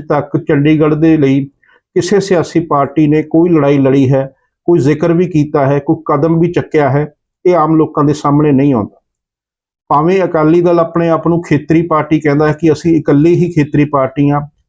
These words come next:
ਅਸੀਂ ਪੰਜਾਬ ਦੇ ਲਈ ਸੰਘਰਸ਼ ਕਰਦੇ ਹਾਂ, ਲੇਕਿਨ ਉਹਨਾਂ ਵੱਲੋਂ ਵੀ ਚੰਡੀਗੜ੍ਹ ਵਾਸਤੇ ਕੋਈ ਵੀ ਪ੍ਰੋਗਰਾਮ ਦਾ ਐਲਾਨ ਨਹੀਂ ਕੀਤਾ ਗਿਆ,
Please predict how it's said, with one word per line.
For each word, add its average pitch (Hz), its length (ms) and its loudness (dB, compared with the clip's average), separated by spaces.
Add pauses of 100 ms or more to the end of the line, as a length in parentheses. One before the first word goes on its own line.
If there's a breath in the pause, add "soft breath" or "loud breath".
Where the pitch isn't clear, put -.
(180)
ਅਸੀਂ 180 240 -2
ਪੰਜਾਬ 139 380 0
ਦੇ 156 100 2
ਲਈ 156 100 2
ਸੰਘਰਸ਼ 156 460 -2
ਕਰਦੇ 131 320 0
ਹਾਂ, 143 140 -2 (360)
ਲੇਕਿਨ 156 240 0
ਉਹਨਾਂ 180 380 0
ਵੱਲੋਂ 165 360 2
ਵੀ 165 160 2
ਚੰਡੀਗੜ੍ਹ 165 520 2
ਵਾਸਤੇ 156 520 0 (380)
ਕੋਈ 196 240 2
ਵੀ 202 140 0 (160)
ਪ੍ਰੋਗਰਾਮ 151 400 2
ਦਾ 151 140 0
ਐਲਾਨ 139 340 2
ਨਹੀਂ 151 140 0
ਕੀਤਾ 147 340 -2
ਗਿਆ, 151 260 0